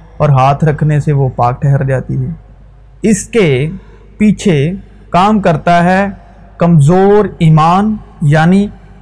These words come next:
وہ ایمان جو ایمان میں ابھی تک بچے ہیں۔ ابھی ہم نے کلام میں پڑھا کہ وارث جب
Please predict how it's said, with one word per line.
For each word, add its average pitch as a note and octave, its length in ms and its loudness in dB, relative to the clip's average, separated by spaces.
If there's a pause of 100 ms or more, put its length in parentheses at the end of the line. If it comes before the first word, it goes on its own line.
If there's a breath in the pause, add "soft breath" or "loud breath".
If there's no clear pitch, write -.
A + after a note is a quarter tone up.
وہ F3+ 360 2
ایمان F3 480 2 (440)
جو D#3+ 240 -2
ایمان F3+ 480 2
میں F#3+ 100 2
ابھی D#3+ 260 2
تک D#3 280 -4
بچے D3+ 460 -2
ہیں۔ A#2+ 180 -2 (460)
ابھی F3 340 2
ہم G#3 160 0
نے G#3+ 260 0 (280)
کلام E3 320 0
میں G3+ 100 2
پڑھا F#3 320 2
کہ G3 160 -4
وارث F3+ 380 2
جب G3 120 -2